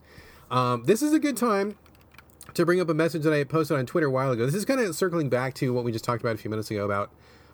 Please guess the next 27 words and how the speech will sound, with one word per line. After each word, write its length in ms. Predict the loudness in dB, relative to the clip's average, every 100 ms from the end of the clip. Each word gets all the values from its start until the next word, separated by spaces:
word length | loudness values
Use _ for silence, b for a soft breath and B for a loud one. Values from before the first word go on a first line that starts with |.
| -2
like, 120 | 0
what 120 | 0
we'd 120 | 0 0
like 180 | 0
to 80 | -2
do, 220 | 0 2
what 100 | 2
our 80 | 0
favorite 300 | 0 0 0
episodes 420 | -4 -2 -4 -2
were, 240 | -2 -2 -2
and, 100 | -4
like, 140 | -2
what 160 | -2 -2
we 60 |
like 260 | -2 -4 -6
in 140 | -8
games. 360 | -6 -6 -4 -2
I 80 | 0
think 160 | 0
we 60 | 0
kinda 220 | 0 -2
connected 340 | -2 -4 -4 -6
on 120 | -6
that. 180 | -10 -14 -20 B B B B
Um, 260 | 0 0 -2
so 340 | 2 4 4